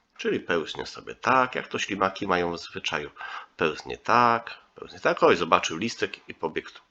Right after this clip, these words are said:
I teraz początek jego ruchu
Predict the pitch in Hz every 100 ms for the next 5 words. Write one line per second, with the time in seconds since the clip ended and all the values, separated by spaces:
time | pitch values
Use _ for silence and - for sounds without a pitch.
0 | _ _ - - - - - - _ _
1 | _ _ _ - - 262 - - - -
2 | - _ 117 95 - 294 320 - - -
3 | - - 80 120 180 160 139 78 - 87
4 | -